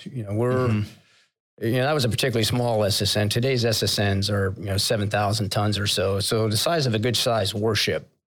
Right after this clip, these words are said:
Speaker 1: only, we only have about a hundred twenty to a hundred twenty-five crew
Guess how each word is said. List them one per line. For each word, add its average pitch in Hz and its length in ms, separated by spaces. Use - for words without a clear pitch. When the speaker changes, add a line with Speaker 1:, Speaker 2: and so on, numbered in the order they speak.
Speaker 1:
only, 110 180
we 139 160
only 127 200
have 113 120
about 101 220
a 98 40
hundred 107 280
twenty 104 420
to 98 80
a 95 40
hundred 101 200
twenty-five 95 800
crew 90 480